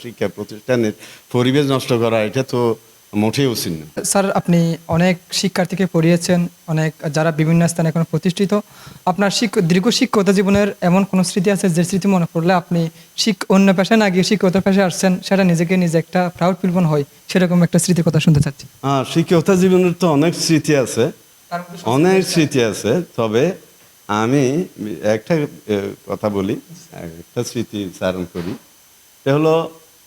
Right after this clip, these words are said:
Speaker 1: উনিশশো সাতানব্বই আটানব্বই সালের
Speaker 2: জি।
Speaker 1: একদিন, এ, রমজানের বন্ধ পড়বে,
Speaker 2: জি।
Speaker 1: রমজানের বন্ধ নোটিশ হয়েছে। নোটিশ হবে এটা আমি একদিন আগে জেনে আমি ওই, এ, মানে, বিশেষ করে, এ, ক্লাস টেনের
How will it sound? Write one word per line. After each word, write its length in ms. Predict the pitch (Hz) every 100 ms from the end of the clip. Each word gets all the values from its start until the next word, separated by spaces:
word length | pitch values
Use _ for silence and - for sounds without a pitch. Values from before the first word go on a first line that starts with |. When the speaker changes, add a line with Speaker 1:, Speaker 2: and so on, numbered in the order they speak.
| _ _ _ _ _ _ _
Speaker 1:
উনিশশো 720 | 147 156 175 175 185 180 175 170 -
সাতানব্বই 640 | 175 160 170 165 165 156 160
আটানব্বই 560 | 120 120 147 139 127
সালের 380 | 127 170 151 143 - -
Speaker 2:
জি। 60 | 156 - _ _ _ -
Speaker 1:
একদিন, 400 | 107 101 127 123
এ, 120 | 117 - - 101
রমজানের 600 | 107 117 127 135 123 123
বন্ধ 300 | 120 127 143
পড়বে, 260 | 117 87 80 - _ -
Speaker 2:
জি। 60 | 156
Speaker 1:
রমজানের 460 | 113 110 113 107 104
বন্ধ 240 | 107 110
নোটিশ 440 | 135 113 95 107
হয়েছে। 260 | - 85 80 - _ _ 139
নোটিশ 380 | 156 202 180
হবে 260 | 190 180 175
এটা 220 | 165 175
আমি 160 | 151 160
একদিন 300 | 135 110 120
আগে 260 | 113 107
জেনে 480 | 107 110 123 180 190
আমি 440 | 131 110 131 135 120
ওই, 300 | 104 104 92 -
এ, 160 | 95 92
মানে, 320 | 98 104 110 -
বিশেষ 420 | 113 104 - 156
করে, 340 | - 139 135 135 - - _ -
এ, 280 | 107 107 90 -
ক্লাস 300 | - 107 -
টেনের 340 | 113 107 104